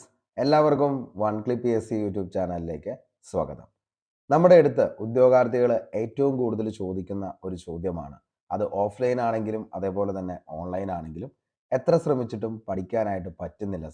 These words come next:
സർ, ഇനി എന്താണ് ചെയ്യേണ്ടത്?" എന്നുള്ളത്. നിങ്ങൾക്കും അങ്ങനെ ഒരു ഡൗട്ട് ഉണ്ടോ? അല്ലെങ്കിൽ നിങ്ങളുടെ ഉള്ളിലും ഇങ്ങനെ ഒരു ചോദ്യമുണ്ടോ? എങ്കിൽ ഈ വീഡിയോ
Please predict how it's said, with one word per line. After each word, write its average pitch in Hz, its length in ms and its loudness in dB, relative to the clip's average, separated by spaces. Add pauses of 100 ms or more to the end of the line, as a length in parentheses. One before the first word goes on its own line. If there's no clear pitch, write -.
സർ, 69 120 -16 (420)
ഇനി 156 200 4
എന്താണ് 127 420 6 (160)
ചെയ്യേണ്ടത്?" 82 520 -6 (200)
എന്നുള്ളത്. 73 400 -10 (460)
നിങ്ങൾക്കും 160 360 6 (180)
അങ്ങനെ 113 240 -2
ഒരു 107 120 -2
ഡൗട്ട് 90 320 -2
ഉണ്ടോ? 78 160 -8 (140)
അല്ലെങ്കിൽ 110 340 -4
നിങ്ങളുടെ 135 320 4
ഉള്ളിലും 113 260 -2 (140)
ഇങ്ങനെ 107 220 -4
ഒരു 95 160 -8
ചോദ്യമുണ്ടോ? 87 560 -8 (340)
എങ്കിൽ 147 220 2
ഈ - 100 2
വീഡിയോ 98 260 0